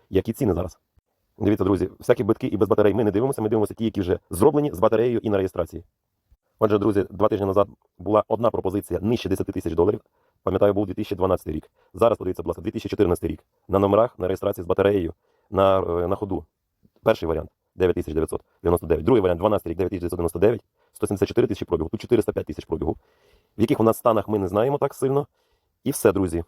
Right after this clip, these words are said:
і все. Бачите, дві пропозиції є вже. Минулого тижня, кажу, була одна, і її вже нема в продажі, хтось її купив.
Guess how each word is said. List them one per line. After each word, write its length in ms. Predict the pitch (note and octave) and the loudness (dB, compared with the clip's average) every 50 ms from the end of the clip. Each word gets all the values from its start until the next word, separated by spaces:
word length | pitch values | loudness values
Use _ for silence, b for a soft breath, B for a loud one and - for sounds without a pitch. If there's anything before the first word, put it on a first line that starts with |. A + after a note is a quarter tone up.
| _ _ | _ _
і 100 | - - | -14 -12
все. 180 | G2 - - E2+ | -8 -4 -2 0
Бачите, 260 | F2+ G2 - - - | 0 0 -2 -2 -8
дві 220 | D#2+ D#2+ E2+ G#2+ C3+ | -10 -6 -2 -2 0
пропозиції 540 | - A2+ - F#2+ F2+ E2+ - - D#2+ E2 | 0 0 0 0 0 0 -2 -2 -4 -2
є 100 | D#2 D#2+ | -2 -2
вже. 200 | D#2 D2+ D#2+ D#2+ - _ _ _ _ _ _ _ | -2 -2 -2 -4 -6 _ _ _ _ _ _ _
Минулого 420 | - E2 F#2+ A#2 A#2 A2+ G2+ G#2 G#2 _ _ _ _ _ _ _ _ _ _ | -2 0 2 2 2 2 2 0 0 _ _ _ _ _ _ _ _ _ _
тижня, 200 | - A2 A2 A2 | -4 -2 0 2
кажу, 200 | G2 G#2 F#2+ G2 | 2 2 2 0
була 180 | F2+ F2+ G2 G#2+ - | 0 0 0 0 0
одна, 280 | G2 F2 G2 A2+ D3 - _ _ _ - | 0 2 2 2 2 0 _ _ _ -12
і 100 | G2 F#2 | -10 -10
її 240 | F#2 F2+ F2+ G#2+ B2 | -8 -8 -6 -8 -6
вже 200 | A#2 F#2+ F#2 G2 | -2 0 0 2
нема 280 | G2 F#2+ F#2 E2+ E2 - _ _ | 4 4 4 2 2 -2 _ _
в 80 | _ - | _ -6
продажі, 280 | F2 E2 D#2+ D#2+ D#2+ | -4 -2 -2 -4 -4
хтось 180 | E2 - F2 F2+ | -4 -4 -4 -2
її 100 | F2 F2 | -2 -4
купив. 260 | - E2+ - E2 D#2+ | -4 -4 -4 -4 -4